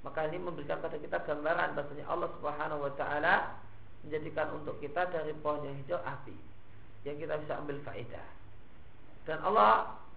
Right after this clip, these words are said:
tegaskan hal itu dengan Allah menyebutkan sesuatu yang real. Maka kalian tiba-tiba bisa menyalakan api darinya.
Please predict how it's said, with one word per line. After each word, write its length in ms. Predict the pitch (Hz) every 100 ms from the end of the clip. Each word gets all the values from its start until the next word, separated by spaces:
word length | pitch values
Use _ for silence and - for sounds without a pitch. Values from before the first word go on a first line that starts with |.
| - -
tegaskan 480 | 220 262 - 208
hal 160 | 190 190
itu 180 | - 202
dengan 240 | 180 180 175
Allah 320 | 175 170 170
menyebutkan 560 | 170 160 160 156 175 175
sesuatu 320 | 160 160 156 170
yang 180 | 160 165
real. 320 | 196 208 - - - - - - - - -
Maka 240 | - - 147
kalian 320 | 170 175 170 165 -
tiba-tiba 480 | - 160 151 156 170 160
bisa 240 | 156 170 190
menyalakan 400 | 170 160 131 156 160
api 160 | - 151
darinya. 480 | 151 143 139 127 -